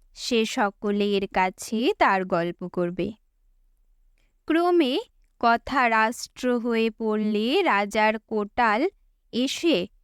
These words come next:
সব কেড়ে কুড়ে নিয়ে যাবে। ভেবে ভেবে সে এক ফন্দি আঁটল। সে ঠিক করল যে বুড়িকে সব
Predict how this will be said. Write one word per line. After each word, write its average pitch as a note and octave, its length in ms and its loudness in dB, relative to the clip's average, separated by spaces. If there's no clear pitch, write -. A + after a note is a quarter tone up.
সব B3+ 580 0
কেড়ে A3 480 0
কুড়ে G#3+ 400 -2
নিয়ে A3+ 300 0
যাবে। F3 380 -4
ভেবে B3 500 2
ভেবে A3 680 0
সে G#3+ 340 -2
এক F#3+ 320 -2
ফন্দি A3 560 0
আঁটল। F#3+ 480 -6
সে F4 240 0
ঠিক E4+ 260 0
করল F4 420 2
যে A#3+ 200 0
বুড়িকে A#3 760 -2
সব B3+ 440 0